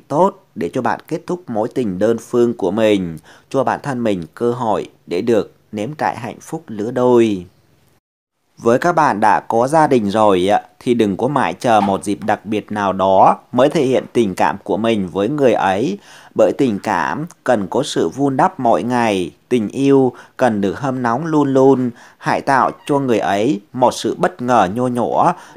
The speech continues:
để hôn nhân thêm phần mặn nồng, thắm thiết và hạnh phúc,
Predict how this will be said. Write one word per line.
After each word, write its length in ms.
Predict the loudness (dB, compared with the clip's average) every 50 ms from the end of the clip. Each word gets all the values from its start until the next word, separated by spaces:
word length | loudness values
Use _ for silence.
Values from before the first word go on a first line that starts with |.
| -4
để 120 | -2 -2 -2
hôn 260 | 0 -2 -4 -4 -2
nhân 380 | 0 2 2 2 0 -2 -6 -10 -8
thêm 180 | -4 -4 -4 -4
phần 280 | -2 -4 -4 -4 -4
mặn 280 | -4 -4 -6 -6 -4 -2
nồng, 400 | 0 2 2 2 2 -2 -8 -12 -16 -12
thắm 220 | -10 -10 -8 -10 -8
thiết 220 | -6 -4 -4 -4 -6 -8 _ _ _ _ _
và 180 | 0 0 0 -2
hạnh 260 | -4 -6 -8 -8 -8
phúc, 280 | -8 -6 -6 -6 -6